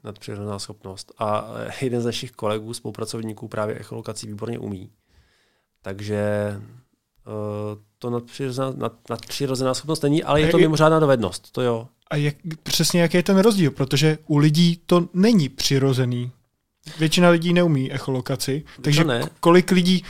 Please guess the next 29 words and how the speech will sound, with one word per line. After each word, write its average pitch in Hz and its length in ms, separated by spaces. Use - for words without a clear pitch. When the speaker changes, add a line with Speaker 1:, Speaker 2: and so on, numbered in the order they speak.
Speaker 2:
kdyby 160 220
přišel 180 400
jeden, 156 480
tak 156 220
už 160 120
je, 151 180
je 151 120
to 156 100
nadpři-, 151 440
napři-, 147 360
nadpřirozený, 151 760
ale 147 160
kdyby 147 220
přišlo 151 340
sto 151 180
lidí, 147 220
že 147 100
to 156 140
umí, 156 240
tak 151 220
už 147 100
to - 140
tak - 240
Speaker 1:
Ne, 113 140
Speaker 2:
se 151 60
nedá 147 280
Speaker 1:
je, 185 60
Speaker 2:
brát? 180 220
Speaker 1:
je, 127 160